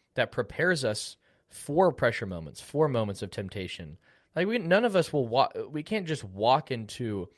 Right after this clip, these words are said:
an environment of temptation or a high pressure environment and say, "I haven't been fellowshipping with God at all. I haven't been faithful. I haven't been really following Christ.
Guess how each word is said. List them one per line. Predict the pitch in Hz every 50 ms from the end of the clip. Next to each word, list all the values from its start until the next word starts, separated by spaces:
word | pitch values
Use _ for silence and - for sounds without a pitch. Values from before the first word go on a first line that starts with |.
| _ _ _ _ _ _ _ _ _ _ _ -
an | 131 127
environment | 123 117 113 101 120 110 120 127 120 104 92 87 87 - - -
of | - 107 98 -
temptation | - 113 101 92 - 110 107 110 107 - - 80 67 69 - - -
or | 98 98 95
a |
high | 90 - 113 110
pressure | 107 - 113 104 - -
environment | 95 90 85 90 98 110 110 87 - - 85 - -
and | 107 101 92
say, | - - 95 90 87 87 - _ _ _ _ _ _ _ _ _ _ _ _ _ _ _ _ _ _ _ _ _ _ -
"I | - 113 117
haven't | 127 117 107 113 98 92 - _ - 110
been | 117 107 104
fellowshipping | - 117 110 107 - - 113 95 98 92
with | 92 87 -
God | - 90 85
at | 85 85
all. | 101 113 123 135 156 165 _ _ -
I | - 101
haven't | 110 101 95 95 87 87
been | 90 87 85
faithful. | - 120 120 120 120 - 127 127 139 123
I | 107 110
haven't | 98 95 87
been | 85 87 87
really | 87 90 90 87
following | - 104 101 98 92 92 92 90
Christ. | - 104 98 113 - - - -